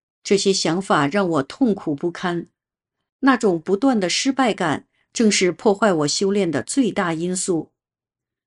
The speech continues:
我意识到，这些是邪恶的干扰，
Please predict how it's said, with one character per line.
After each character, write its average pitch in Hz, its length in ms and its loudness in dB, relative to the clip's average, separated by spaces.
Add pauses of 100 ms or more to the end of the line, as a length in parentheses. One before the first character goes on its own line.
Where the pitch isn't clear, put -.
(240)
我 180 220 4
意 190 160 0
识 190 180 -2
到， 170 360 -2 (360)
这 226 80 6
些 214 300 2
是 208 180 0
邪 175 300 0
恶 233 180 0
的 165 100 -4
干 220 220 -2
扰， 180 300 -2